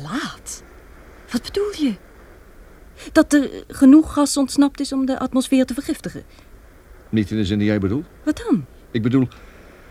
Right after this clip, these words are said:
Speaker 2: als er miljoenen sterven door ons toedoen... zal dat niet door verstikking zijn.
Speaker 1: Ik, ik, ik begrijp het niet. Hoe, hoe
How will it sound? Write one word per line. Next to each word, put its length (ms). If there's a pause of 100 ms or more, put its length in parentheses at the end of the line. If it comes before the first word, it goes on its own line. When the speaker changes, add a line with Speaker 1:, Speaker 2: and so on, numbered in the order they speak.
(360)
Speaker 2:
als 180
er 80
miljoenen 360
sterven 460 (320)
door 140
ons 160
toedoen... 360 (1300)
zal 180
dat 160
niet 140
door 120
verstikking 440
zijn. 200 (800)
Speaker 1:
Ik, 100 (200)
ik, 280
ik 200
begrijp 540
het 180
niet. 240
Hoe, 160
hoe 120